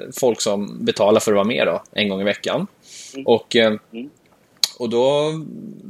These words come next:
Speaker 1: automatiskt så, ja, men tänkte hon att start, regga, eh, enskild firma. Jag tror hon gjorde det till och med. Ehm, och sen skickade jag länken till, eh, till Gigi faktiskt och sa det, "Ja, men, eh, det här kan ju också vara ett alternativ." Och då blev hon nästan sur på mig.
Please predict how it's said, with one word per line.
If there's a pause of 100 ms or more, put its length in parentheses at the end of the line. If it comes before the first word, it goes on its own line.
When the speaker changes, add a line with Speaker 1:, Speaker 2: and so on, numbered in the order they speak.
(420)
Speaker 1:
automatiskt
så,
ja,
men
tänkte
hon
att
start, (120)
regga,
eh,
enskild
firma.
Jag
tror
hon
gjorde
det
till
och
med. (580)
Ehm, (440)
och
sen
skickade
jag
länken
till,
eh, (760)
till
Gigi
faktiskt
och
sa
det,
"Ja,
men, (220)
eh, (160)
det
här
kan
ju
också
vara
ett
alternativ." (420)
Och
då
blev
hon
nästan
sur
på
mig.